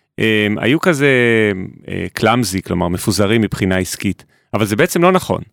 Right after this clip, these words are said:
רוב המלחינים שאנחנו שומעים עליהם עד היום, המצליחים, ואלה שהם הגאונים הגדולים, כמו בטהובן, סטרווינסקי, ריכרד וגנר,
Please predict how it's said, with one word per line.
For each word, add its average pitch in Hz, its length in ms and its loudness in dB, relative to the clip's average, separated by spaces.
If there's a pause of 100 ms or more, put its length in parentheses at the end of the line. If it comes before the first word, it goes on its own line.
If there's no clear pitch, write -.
(440)
רוב 160 180 2
המלחינים 143 440 2
שאנחנו 113 300 -2
שומעים 113 280 0
עליהם 98 240 0
עד 90 140 -2
היום, 117 400 2
המצליחים, 104 840 -2
ואלה 90 300 -4
שהם 92 300 -8
הגאונים 104 880 0
הגדולים, 120 380 2
כמו 104 240 0
בטהובן, 156 560 0 (400)
סטרווינסקי, 147 800 0 (380)
ריכרד 113 320 0
וגנר, 160 460 0